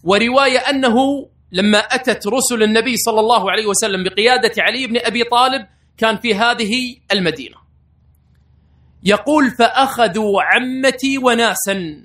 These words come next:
السرية التي ذكرناها في المجلس السابق حتى نربط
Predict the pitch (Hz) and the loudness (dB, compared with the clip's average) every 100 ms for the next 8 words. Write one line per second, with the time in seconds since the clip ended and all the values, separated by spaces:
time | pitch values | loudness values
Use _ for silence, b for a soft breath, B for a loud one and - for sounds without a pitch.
0 | _ 165 - 190 208 208 202 208 196 196 | _ -10 -6 -4 -2 -2 -2 -2 -2 -2
1 | 196 190 214 185 196 190 220 220 208 196 | -2 0 0 0 -2 0 2 2 0 0
2 | - 202 143 - 190 185 185 190 214 196 | 2 2 0 -6 -8 -4 -2 0 2 2
3 | 247 - | 0 -4